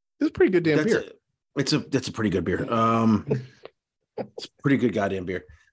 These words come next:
Speaker 2: Um,
Speaker 1: Pretty good.
Speaker 2: it's very reminiscent of one of my favorite beers. Um, very reminiscent of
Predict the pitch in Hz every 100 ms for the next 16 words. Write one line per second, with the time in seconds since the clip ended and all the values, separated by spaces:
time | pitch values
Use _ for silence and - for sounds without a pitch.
0 | - 123 123 120 110 101 - - _ _
1 | _ _ _ _ _ _ _ _ _ _
2 | _ _ _ _ _ _ _ _ _ _
3 | _ 165 151 - - 127 120 139 139 147
4 | 139 123 120 117 110 - 120 101 104 104
5 | 101 98 95 - 113 107 101 95 - -
6 | - - 101 113 107 117 127 127 - _
7 | _ _ _ - 95 95 92 87 82 _
8 | _ _ _ _ _ _ - 107 127 143
9 | 127 127 117 - 107 - 98 95 92 87
10 | 80